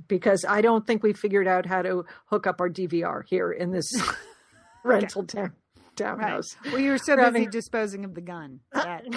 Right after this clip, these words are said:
Speaker 2: <laughs> Okay. Do <laughs> All right.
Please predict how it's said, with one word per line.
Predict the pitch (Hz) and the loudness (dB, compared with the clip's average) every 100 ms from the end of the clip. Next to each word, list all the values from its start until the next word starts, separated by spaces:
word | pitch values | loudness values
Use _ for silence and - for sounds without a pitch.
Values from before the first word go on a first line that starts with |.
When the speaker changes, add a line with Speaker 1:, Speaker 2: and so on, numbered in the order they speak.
| - - - - - - - - - _ _ _ _ _ _ 247 | -6 -8 -18 -20 -20 -20 -20 -18 -20 _ _ _ _ _ _ -4
Speaker 2:
<laughs> | 269 | -2
Okay. | 285 294 - - 240 - _ _ 277 _ | 0 0 -2 -2 -4 -6 _ _ -20 _
Do | 277 277 _ _ _ _ _ | -4 -4 _ _ _ _ _
<laughs> | - - | -20 -6
All | 320 | 0
right. | 247 - 233 - | 0 -2 -14 -14